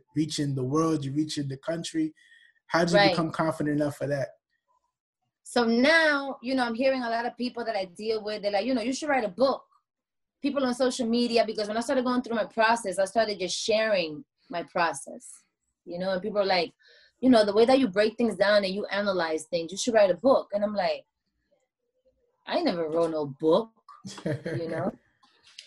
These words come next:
Speaker 2: And then I read a book about Tony Gaskins. He wrote a book and he said, "You know, I've never written before, but, you know, this is so freestyle." So I said, "Oh, if he did that, I could do that too."
Speaker 1: Wow, wow.
Speaker 2: So then I took a course.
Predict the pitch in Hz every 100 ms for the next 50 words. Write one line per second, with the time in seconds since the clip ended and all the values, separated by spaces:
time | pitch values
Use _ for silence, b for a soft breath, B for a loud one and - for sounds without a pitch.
0 | b - 208 254 330 330 339 330 190 254
1 | 277 214 190 175 156 _ - 240 269 294
2 | 190 196 208 - 170 147 147 - 185 214
3 | 220 180 196 180 180 190 196 185 202 175
4 | 190 202 180 190 196 175 170 - 165 156
5 | 156 165 185 165 165 - 180 170 185 196
6 | 170 160 160 190 208 226 226 277 240 240
7 | 262 247 247 240 247 240 240 - 311 143
8 | 143 135 127 - - 135 147 139 127 123
9 | - 240 220 208 185 - b b - 254
10 | 247 247 311 233 - 277 240 160 - -
11 | -